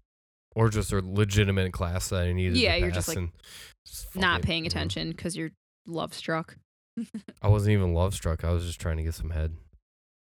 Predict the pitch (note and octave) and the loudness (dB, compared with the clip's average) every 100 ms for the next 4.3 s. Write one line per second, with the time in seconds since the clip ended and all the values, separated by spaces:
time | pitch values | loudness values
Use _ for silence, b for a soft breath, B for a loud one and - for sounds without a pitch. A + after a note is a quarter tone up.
0 | _ - D#3+ D#3 C#3+ - - - - F3 | _ -4 0 -2 -4 -12 -20 -12 -4 -4
1 | - F3+ E3+ D#3+ D#3+ E3 - F3 - - | 0 4 4 4 2 0 0 -2 -4 -12
2 | _ _ _ _ _ _ _ _ _ _ | _ _ _ _ _ _ _ _ _ _
3 | _ _ - - G#2 A#2+ A2 - - - | _ _ -12 -6 -6 -4 -6 -6 -8 -6
4 | - F#2+ | -6 -6